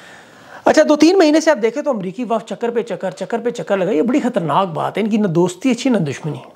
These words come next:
ये जो दहशतगर्दी के तावन के लिए जो अब आ रहे हैं ना, छः से सात मार्च तक यहाँ, ये बड़ी अहम वारदात होने जा रही है। अफगानिस्तान से इनका इखला हुआ, उस दिन से ये छोड़ नहीं रहे। उस पर देखें, तारीखी इन्होंने काम किए हैं, क्या क्या।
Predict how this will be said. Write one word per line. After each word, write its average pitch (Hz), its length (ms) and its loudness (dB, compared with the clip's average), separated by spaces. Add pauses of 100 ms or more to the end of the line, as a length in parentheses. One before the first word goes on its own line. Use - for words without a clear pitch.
(640)
ये 202 60 4
जो 226 80 6
दहशतगर्दी 190 600 2
के 285 100 2
तावन 247 360 2
के 294 100 -2
लिए 269 100 -2
जो 233 80 2
अब 180 120 0
आ 175 120 2
रहे 247 100 0
हैं - 20 0
ना, 349 80 -4
छः 208 220 2
से 208 100 -8
सात 175 320 -6
मार्च 147 320 -4
तक 156 120 -4
यहाँ, 135 300 -10 (160)
ये 285 100 4
बड़ी 285 260 4
अहम 269 160 2
वारदात 147 440 -2
होने 135 180 -12
जा 120 180 -12
रही - 220 -16
है। - 100 -20 (380)
अफगानिस्तान 277 580 2
से 294 140 -4
इनका 277 180 0
इखला 254 480 0
हुआ, 240 220 2
उस 226 240 -6
दिन 196 200 -6
से 190 140 -8
ये 175 220 -8
छोड़ 165 300 -8
नहीं 156 120 -8
रहे। 151 120 -4
उस 156 80 -8
पर 240 120 0
देखें, 240 220 2 (120)
तारीखी 262 400 2
इन्होंने 226 220 2
काम 160 240 -4
किए 165 140 -10
हैं, 165 100 -8
क्या 202 160 4
क्या। 175 200 -6